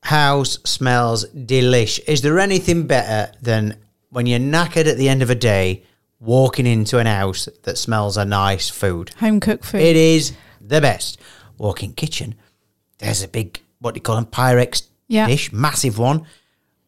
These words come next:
Speaker 1: Cheese bubbling away on the top. I am like cartoon eyes on
Speaker 2: <laughs>
Speaker 1: stalks.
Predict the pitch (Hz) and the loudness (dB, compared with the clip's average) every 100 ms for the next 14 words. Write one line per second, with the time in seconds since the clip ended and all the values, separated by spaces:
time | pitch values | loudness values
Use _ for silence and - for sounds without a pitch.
0 | _ - 165 165 151 117 156 143 147 147 | _ -4 -2 0 0 0 0 2 4 4
1 | 147 143 139 127 120 131 - 123 131 131 | 4 2 0 0 0 0 -2 -2 0 0
2 | 123 123 120 120 - _ _ _ _ _ | 2 2 2 0 -8 _ _ _ _ _
3 | - 160 170 160 143 123 120 123 131 127 | -2 2 2 2 0 0 0 0 0 0
4 | - 302 277 202 - 240 233 196 | 4 4 4 4 4 4 2 -2